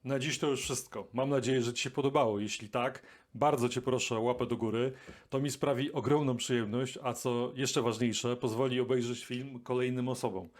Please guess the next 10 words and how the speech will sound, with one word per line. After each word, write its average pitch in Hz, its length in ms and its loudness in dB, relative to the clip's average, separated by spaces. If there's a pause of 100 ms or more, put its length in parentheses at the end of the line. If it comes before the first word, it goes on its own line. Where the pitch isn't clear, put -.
(300)
Jeżeli 151 280 2
masz 147 160 0
jakiekolwiek 131 480 -2
pytania 104 420 -2
albo 113 200 -6
chciałbyś 120 360 0
się 117 180 0
podzielić 120 400 -2
swoimi 113 460 -4
doświadczeniami, 110 760 -4